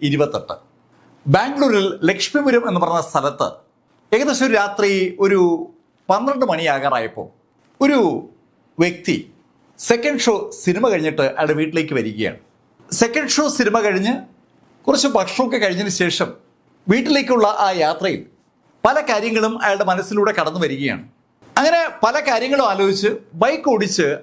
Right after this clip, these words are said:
അയാൾ അയാളുടെ വീടിൻ്റെ അടുത്ത് എത്താറായി. ശരിക്കും ഇനി ഒരു റോഡ് കൂടി കഴിഞ്ഞാൽ അയാളുടെ വീടാകും. അയാളുടെ വീട്ടിലേക്കുള്ള വഴി തിരിയാറായപ്പോൾ ആ വഴി തുടങ്ങുന്നതിന് മുമ്പ് ഇടതുവശത്തായി ഒരു ഗോഡൗണിൻ്റെ മുൻഭാഗത്ത്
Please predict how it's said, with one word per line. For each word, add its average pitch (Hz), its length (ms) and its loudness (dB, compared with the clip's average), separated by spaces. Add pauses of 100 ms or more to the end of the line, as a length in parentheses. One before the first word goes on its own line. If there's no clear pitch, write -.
അയാൾ 226 220 0
അയാളുടെ 190 260 0 (280)
വീടിൻ്റെ 233 380 0 (300)
അടുത്ത് 175 320 -2 (260)
എത്താറായി. 107 400 -4 (580)
ശരിക്കും 254 300 2
ഇനി 262 100 2 (260)
ഒരു 294 160 2 (280)
റോഡ് 202 280 2
കൂടി 226 200 2
കഴിഞ്ഞാൽ 151 320 -2 (400)
അയാളുടെ 202 300 2 (300)
വീടാകും. 131 500 -2 (500)
അയാളുടെ 302 260 2
വീട്ടിലേക്കുള്ള 254 600 2 (340)
വഴി 208 200 0 (100)
തിരിയാറായപ്പോൾ 156 760 -2 (600)
ആ - 20 6 (120)
വഴി 247 200 0 (160)
തുടങ്ങുന്നതിന് 214 640 2 (460)
മുമ്പ് 170 280 0 (260)
ഇടതുവശത്തായി 190 680 -2 (520)
ഒരു 262 140 4 (120)
ഗോഡൗണിൻ്റെ 208 640 0 (380)
മുൻഭാഗത്ത് 160 560 -2